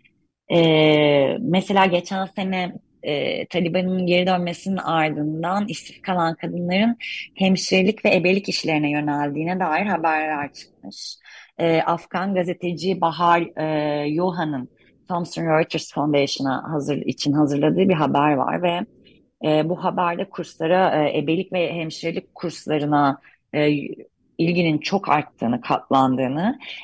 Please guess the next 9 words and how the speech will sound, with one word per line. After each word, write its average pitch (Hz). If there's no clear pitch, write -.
e, 160
ve 190
bu 180
kurslara 180
yazılan 160
kadınların 170
genellikle 165
işte, -
e, 139